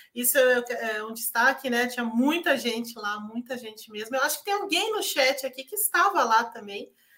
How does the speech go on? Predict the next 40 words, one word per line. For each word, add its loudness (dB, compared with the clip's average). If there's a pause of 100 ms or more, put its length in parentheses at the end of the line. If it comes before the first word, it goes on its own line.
(140)
se -6
quiser -8
passar -2
mais -10
informações. -6
Agora, 0
desculpa, -4
não 0
vou 2
lembrar 2
o -16
nome -6
da, 0
da -10
pessoa, -4 (420)
mas -2
estava 4
lá. 0 (600)
É, -4
e -6
tinha -4
muita 2
gente, -2
se, -4 (140)
se, -10
se -10
for -4
isso -2
também, -8
co-, -14
né, -2
se 0
essa 2
é 2
a, -4
a -2
impressão -6
é -4
real 0
mesmo. -4